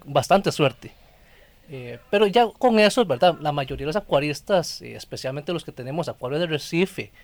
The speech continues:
donde cuidamos mucho los parámetros, tanto de, para los corales, eh, pues ofrecemos las condiciones idóneas para la reproducción de los peces. Y aquí tenemos que hacer un paréntesis, ¿verdad? Porque tenemos que entender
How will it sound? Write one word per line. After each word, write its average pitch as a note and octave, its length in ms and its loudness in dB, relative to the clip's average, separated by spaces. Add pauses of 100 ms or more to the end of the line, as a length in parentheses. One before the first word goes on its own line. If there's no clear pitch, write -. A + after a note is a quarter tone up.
(240)
donde B2+ 260 -8
cuidamos C3+ 320 -2
mucho F3+ 220 -2
los C#3 120 -8
parámetros, C3+ 680 -2
tanto A#2+ 360 -12
de, G2+ 260 -18 (120)
para A#2+ 160 -10
los A2 140 -16
corales, F3+ 580 4 (440)
eh, C3 260 -8
pues D#3+ 140 0
ofrecemos D3+ 500 -2
las G#3+ 140 0
condiciones D#3+ 560 -2
idóneas F3 640 0
para C3 340 0
la B2+ 160 -10
reproducción C3+ 500 -10
de E3 80 -4
los C3+ 160 -10
peces. - 540 -6 (880)
Y G3+ 80 4
aquí B3 240 0
tenemos C4+ 240 2
que A3+ 60 0
hacer A3+ 100 2
un A#3+ 80 0
paréntesis, G3+ 560 2
¿verdad? D3+ 360 -2
Porque F#3+ 440 0
tenemos D#3 260 -8
que G#3 80 -4
entender D3+ 300 -6